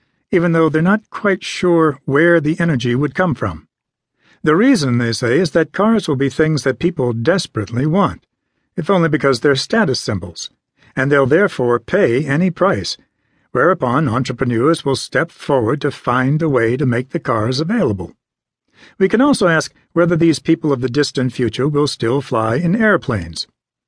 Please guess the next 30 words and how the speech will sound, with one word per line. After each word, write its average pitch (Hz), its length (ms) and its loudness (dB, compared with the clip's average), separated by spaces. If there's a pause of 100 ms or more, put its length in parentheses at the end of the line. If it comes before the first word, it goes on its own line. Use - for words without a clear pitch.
(380)
That's 285 240 0
a 240 60 2
little 226 240 2
harder, 165 500 -2 (640)
for 143 200 2
it's 147 240 -4
easier 160 440 0
for 139 160 -2
us 127 140 0
to 131 100 -2
imagine 123 440 0
living 120 320 0
without 113 380 -2
airplanes 131 800 -2
than 117 160 0
without 107 320 -4
cars. 104 520 -4 (640)
However, 151 460 0 (480)
again, 135 480 0
nearly 139 360 2
everyone 165 500 2
concludes 139 640 0 (280)
that 131 160 -2
people 160 280 0
of 170 100 0
means 151 540 0
living 143 260 2
at 151 140 -2
that 165 180 0
time 135 460 0